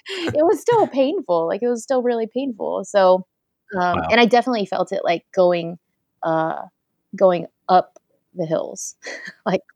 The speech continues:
Speaker 1: climb, like,
Speaker 2: Mm.
Speaker 1: whenever I was climbing. So I was like, "I'm glad this is my seventh and my last lap. I think I'm just gonna call it good right here."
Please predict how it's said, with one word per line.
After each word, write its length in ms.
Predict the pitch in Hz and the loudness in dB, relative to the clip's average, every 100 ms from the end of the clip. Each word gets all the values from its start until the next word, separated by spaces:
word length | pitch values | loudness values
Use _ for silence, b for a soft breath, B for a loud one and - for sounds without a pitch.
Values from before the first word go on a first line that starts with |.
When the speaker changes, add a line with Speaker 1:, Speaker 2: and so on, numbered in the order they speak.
| 170 - | -2 0
Speaker 1:
climb, 180 | 98 | 2
like, 140 | 185 180 | 4 4
Speaker 2:
Mm. 140 | 180 | 2
Speaker 1:
whenever 260 | 196 175 - | -2 -4 -2
I 60 | 80 | -4
was 100 | - | -6
climbing. 520 | - 110 - - 208 | -10 -10 -12 -12 -12
So 320 | - 117 185 B B B - | -8 -6 -6 B B B -4
I 60 | |
was 80 | 233 | 0
like, 160 | 240 269 | 0 0
"I'm 140 | 370 | 2
glad 260 | 269 220 202 | 4 6 4
this 180 | 202 | 0
is 220 | 208 185 180 | 0 -4 -4
my 160 | 180 | -4
seventh 460 | 170 165 165 165 165 | -2 -2 0 0 -2
and 120 | 165 | -4
my 100 | 175 | -4
last 360 | 165 - - - | -2 -2 -4 -4
lap. 220 | 90 - | -4 0
I 140 | 214 | 0
think 220 | 214 202 208 | 0 -4 -6
I'm 80 | 240 | -8
just 220 | 220 - | -10 -8
gonna 160 | 233 214 | -8 -6
call 240 | 196 - | -4 -2
it 140 | - - | -4 -4
good 300 | 220 220 208 | -4 -2 -2
right 180 | - - | -2 -2
here." 420 | 240 247 262 | -2 0 2